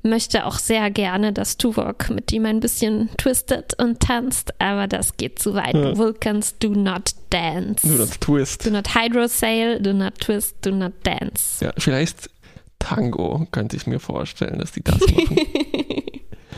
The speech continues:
Speaker 2: Ähm, das, äh, ich weiß nicht, wie es dir vorgekommen ist, als Neelix getwistet hat. Es war eine ziemlich seltsame Regie. Übrigens, äh, LeVar Burton hat hier Regie geführt.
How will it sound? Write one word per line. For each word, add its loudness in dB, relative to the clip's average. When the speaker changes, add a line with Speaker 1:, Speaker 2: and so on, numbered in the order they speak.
Speaker 2:
Ähm, 4
das, 6
äh, -8
ich 2
weiß 4
nicht, 4
wie 2
es 0
dir 4
vorgekommen 2
ist, 0
als -2
Neelix 2
getwistet 0
hat. 0
Es -2
war 2
eine 0
ziemlich -2
seltsame 2
Regie. 2
Übrigens, 2
äh, 0
LeVar 0
Burton 0
hat -2
hier 0
Regie 0
geführt. -2